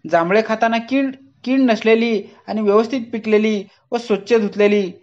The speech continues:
जांभळे खावीत. तसेच तुम्हाला जर तापामुळे पचन नीट होत नसेल, तर दोन ते तीन चमचे जांभळाच्या पानाचा रस घ्यायचा आणि त्याच्यामुळे तुमच्या पोटाला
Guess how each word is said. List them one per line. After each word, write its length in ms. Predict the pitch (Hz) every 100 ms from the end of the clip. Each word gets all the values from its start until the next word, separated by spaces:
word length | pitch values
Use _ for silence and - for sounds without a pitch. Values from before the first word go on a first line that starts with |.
| _ _ 143
जांभळे 340 | 160 160 180 180
खावीत. 220 | 156 127 107 _ _ _ _ _ _ _
तसेच 460 | 285 294 302 285 - - _ _ _ _ _ _ _ _ _ _ _ _
तुम्हाला 500 | _ _ _ 240 262
जर 120 | 262
तापामुळे 640 | 262 220 208 247 254 254 233
पचन 400 | 233 233 269 254
नीट 220 | 262 262
होत 140 | 233 226
नसेल, 460 | 220 240 226 196 175 _ _ -
तर 260 | 247 240 202
दोन 260 | 208 233 233
ते 80 | 247
तीन 240 | 311 302
चमचे 380 | 262 214 208 208
जांभळाच्या 420 | 190 185 202 220
पानाचा 420 | 208 185 180 190
रस 200 | 196 196
घ्यायचा 420 | 175 165 175 165 - -
आणि 100 | 170
त्याच्यामुळे 400 | 180 180 185 185
तुमच्या 240 | 190 185 185
पोटाला 400 | 170 165 165